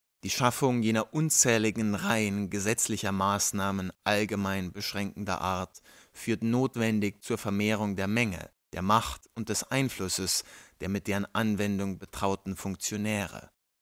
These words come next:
Sie haben so die wachsende Tendenz, die wahren Gebieter der Kulturländer zu werden.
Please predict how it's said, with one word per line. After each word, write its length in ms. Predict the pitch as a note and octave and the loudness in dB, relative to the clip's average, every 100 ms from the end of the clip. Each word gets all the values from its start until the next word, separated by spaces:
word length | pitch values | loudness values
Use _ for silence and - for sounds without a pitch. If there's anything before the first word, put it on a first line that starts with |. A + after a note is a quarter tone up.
| _ _ _ _ _ _ _ | _ _ _ _ _ _ _
Sie 180 | - G2+ | -2 4
haben 200 | B2+ C#3+ | 4 6
so 100 | C3+ | 4
die 160 | B2+ | 4
wachsende 460 | G#2+ B2 - B2 A2 | 4 4 2 0 -2
Tendenz, 640 | - G2+ F#2+ G2 G2+ - | -2 -2 0 0 -2 -4
die 220 | - G2+ G2+ | -4 -2 4
wahren 440 | B2+ C3+ F#2 F2 | 4 4 0 -6
Gebieter 560 | E2+ - C#2+ - D2+ C#2 | -8 -8 -10 -8 -8 -8
der 120 | C2 | -10
Kulturländer 760 | - F2 - F#2+ C#2 C#2 - - | -8 -10 -6 -6 -6 -10 -12 -14
zu 180 | - A#1+ | -14 -14
werden. 480 | A#1 - A#1 - | -14 -14 -16 -18